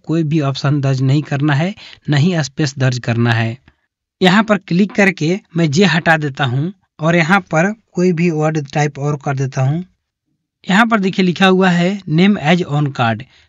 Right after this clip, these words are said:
कार्ड पर जो नाम है आपका वह नाम दर्ज करेंगे,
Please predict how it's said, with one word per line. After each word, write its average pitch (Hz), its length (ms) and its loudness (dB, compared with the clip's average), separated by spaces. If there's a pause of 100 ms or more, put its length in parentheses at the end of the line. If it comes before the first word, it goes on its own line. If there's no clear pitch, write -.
(120)
कार्ड 160 220 2 (140)
पर 143 140 -4
जो 135 160 -2
नाम 135 280 0
है 143 160 -2
आपका 127 420 -2 (140)
वह 135 60 0
नाम 131 300 0
दर्ज 117 200 -2
करेंगे, 131 440 -4